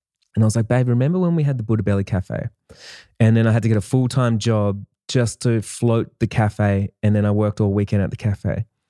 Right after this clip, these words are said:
Now, when I worked this full-time job, it was, like, about three hours away from where the cafe was. So every day I drove three hours to work, three hours back, so six hours. And I worked for about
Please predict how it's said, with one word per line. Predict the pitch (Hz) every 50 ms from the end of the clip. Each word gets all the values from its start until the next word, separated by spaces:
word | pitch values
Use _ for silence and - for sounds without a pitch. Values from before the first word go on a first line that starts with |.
| _ _ _ _ _ -
Now, | 120 120
when | 131
I | 139 135
worked | 147 156 151
this | - 156 135
full-time | - - 135 127 - 127 113
job, | 107 - 107 101
it | 98 95
was, | 107 107 110 98 95
like, | 110 104 101 -
about | 104 107 101 78 -
three | - 123 123 135 135
hours | 135 135 127 127 113 110
away | 104 104 101 104
from | - - 107 104
where | 101 101 104 104 101
the | 101
cafe | 98 - 101 92 - 101 92
was. | 92 92 87 87
So | - 107 101 95 - - - - - - 135
every | 139 147 147
day | 147 135 120 107
I | 104
drove | 104 104 113 110 101
three | - - 123 131 139 135
hours | 135 139 135 135 -
to | 131
work, | 113 113 110 107 - -
three | - 117 113 113 110
hours | 107 104 104 101
back, | - 95 90 -
so | - 139
six | - - 123 120 - -
hours. | 110 104 101 104 110 -
And | - 107 107
I | 98
worked | 98 101 104 104 104 - - -
for | - 110
about | 101 104 92 -